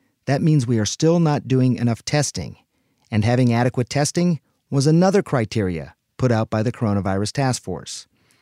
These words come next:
The Surgeon General said he would like to see positivity rates at less than ten percent in communities before schools consider reopening. So that's another number you should find out about your own community. In Georgia,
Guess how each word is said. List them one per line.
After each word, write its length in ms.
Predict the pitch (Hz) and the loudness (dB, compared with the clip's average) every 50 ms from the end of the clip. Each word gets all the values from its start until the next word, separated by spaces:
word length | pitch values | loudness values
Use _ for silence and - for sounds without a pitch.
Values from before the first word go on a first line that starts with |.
| _ _ _ _ _ _ _ _ _ _ _ | _ _ _ _ _ _ _ _ _ _ _
The 80 | - 123 | -6 -4
Surgeon 320 | - 214 175 143 127 131 | 2 2 2 4 4 2
General 340 | 110 110 151 185 190 180 151 | 4 4 2 2 4 2 0
said 300 | - - 139 123 123 110 | 0 0 -2 -2 -2 -2
he 100 | 101 131 | -2 -2
would 140 | 143 151 123 | -2 0 0
like 200 | 127 127 139 - | 0 0 0 -2
to 100 | 165 139 | -4 -6
see 160 | - 143 139 | -4 -4 -6
positivity 720 | - - 127 135 143 135 143 135 - 147 143 151 147 143 131 | -6 -4 -2 -2 0 0 -2 -2 -2 -2 -2 0 0 0 2
rates 420 | 117 113 110 110 - - - - _ _ _ _ - | 2 2 0 -2 -4 -8 -14 -14 _ _ _ _ -12
at 140 | 117 135 - | -10 -8 -4
less 220 | 123 131 127 - | -2 -2 -2 -2
than 200 | - 151 139 131 | -2 -2 -2 -2
ten 340 | - - - - 160 180 196 | -2 -4 -4 -2 0 2 2
percent 480 | - - 175 147 - 151 127 117 113 - | 2 0 -2 0 0 0 0 0 0 -2
in 120 | 123 113 | -4 -4
communities 720 | - - 139 156 190 196 175 127 110 101 101 101 - - _ _ _ _ _ _ | -2 0 0 2 2 2 2 2 0 0 -2 -4 -6 -8 _ _ _ _ _ _
before 480 | - 127 120 - - 139 139 151 160 156 | -4 -4 -4 -2 0 0 2 2 2 0
schools 500 | - - - 147 127 117 104 104 107 - | -2 -2 0 0 2 2 2 0 -2 -4
consider 440 | - 127 120 - - 110 101 98 95 | -2 -2 -2 0 0 -2 0 0 0
reopening. 640 | 101 113 117 123 131 120 - 113 92 78 65 - _ _ _ _ _ _ _ _ _ | 0 2 2 4 2 2 0 -4 -8 -8 -10 -14 _ _ _ _ _ _ _ _ _
So 120 | - - | -6 -2
that's 220 | 117 131 135 - - | 0 0 0 2 2
another 300 | 160 170 185 185 196 180 | 2 4 4 4 4 4
number 460 | 156 123 107 98 101 104 107 110 - _ _ _ - | 4 4 4 2 0 0 -2 -4 -8 _ _ _ -8
you 80 | 120 | -8
should 180 | 113 - 135 117 | -6 -6 -6 -4
find 260 | - 127 117 113 104 | -2 0 0 2 2
out 160 | 104 101 104 | 0 0 0
about 260 | 104 98 104 98 - - | 0 -2 -2 -4 -2 -2
your 120 | 113 101 | -2 -2
own 100 | 95 95 | -2 -2
community. 600 | - - 123 139 143 131 120 95 101 104 - _ _ _ _ _ _ _ _ _ _ _ _ _ _ _ - | -2 0 2 2 4 2 2 -2 -4 -12 -18 _ _ _ _ _ _ _ _ _ _ _ _ _ _ _ -2
In 120 | - 135 123 | 0 0 2
Georgia, 540 | 113 151 190 214 202 160 156 143 139 107 | 4 4 4 4 4 4 4 2 2 0